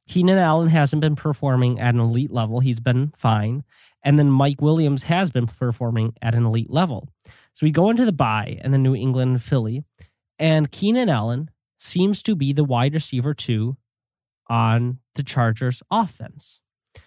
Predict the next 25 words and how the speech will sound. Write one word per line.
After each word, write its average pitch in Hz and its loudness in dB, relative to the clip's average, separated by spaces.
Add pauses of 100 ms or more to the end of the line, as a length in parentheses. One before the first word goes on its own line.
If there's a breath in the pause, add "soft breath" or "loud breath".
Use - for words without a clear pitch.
(720 soft breath)
I 175 0
think 170 -2
Mike 151 0
Williams 156 0
has 139 -2
overtaken, 127 -2 (100)
at 120 -4
this 202 -4
point, 120 -4
in 123 -4
terms 123 -6
of 113 -8 (200)
fantasy 190 -2
football, 113 -8
the 135 0
wide 127 -2
receiver 127 -4
one 120 -2
role 113 -4
in, 127 -4 (160)
uh, 117 -4
L 135 -2
A. 196 -8 (760 soft breath)
He 143 0
is 120 -2